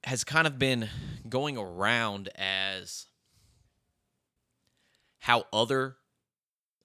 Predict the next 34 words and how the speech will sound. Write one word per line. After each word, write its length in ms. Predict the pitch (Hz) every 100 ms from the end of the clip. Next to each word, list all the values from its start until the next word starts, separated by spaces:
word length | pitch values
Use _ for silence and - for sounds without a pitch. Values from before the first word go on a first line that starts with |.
| _
media 500 | 107 107 117 135 135
markets, 520 | 131 123 123 147 -
how 160 | 131 113
other 160 | 110
teams 720 | 95 - - 127 131 131 131 113
in 220 | 123 123
the 120 | 127
S 160 | 123 127
E 80 |
C 240 | 120 135 131
feel 360 | - 110 110
about 240 | 123 120 120
L 140 | 120
S 160 | 120 -
U, 240 | 127 123 - _ _ _ _ _ _ _ _ _ _ _ _ _ _ _ _ _ -
nobody's 600 | 127 117 139 196 196 123
expecting 500 | 110 - 113 107 104
much 240 | 95 98
from 140 | - 101
L 140 | 92
S 160 | 101 -
U, 220 | 113 95
which, 180 | 98 139
how 160 | 160 151
could 300 | - 151 117
you? 140 | 95 85
Five 340 | - 117 117
hundred 240 | 131 127
the 80 | 107
last 220 | 120 117
couple 280 | - 123 -
of 140 | 98 95
years. 500 | 123 127 123 120 - - - _ _ _ _ _ -
You 120 | 110